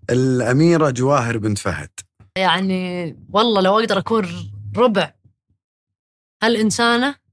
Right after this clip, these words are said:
Speaker 2: فبحس إني كاملة أكيد. يعني عمود فقر العائلة لكل، لكلنا من الوالد لين محمد أخوي. يعني من أقوى الأشخاص اللي قد شفتهم ومروا علي بحياتي.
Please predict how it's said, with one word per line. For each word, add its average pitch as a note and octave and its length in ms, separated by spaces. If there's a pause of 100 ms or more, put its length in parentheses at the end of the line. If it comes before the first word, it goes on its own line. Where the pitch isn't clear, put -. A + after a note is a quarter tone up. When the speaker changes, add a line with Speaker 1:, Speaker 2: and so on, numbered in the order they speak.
(520)
Speaker 2:
فبحس F#3+ 400
إني E3+ 200
كاملة C#3+ 380
أكيد. C#3+ 320 (960)
يعني F3 760
عمود A3 480
فقر G3+ 360
العائلة F#3+ 640 (1500)
لكل، G#3+ 520
لكلنا F3+ 500
من F#3 180
الوالد A3 560
لين B3 420
محمد E3+ 400
أخوي. D#3 340 (200)
يعني D#3+ 880 (760)
من G#3 160
أقوى A#3 400
الأشخاص A3+ 920 (500)
اللي F3 120
قد G3 140
شفتهم G#3+ 560 (120)
ومروا G#3 360
علي F#3+ 160
بحياتي. D3+ 520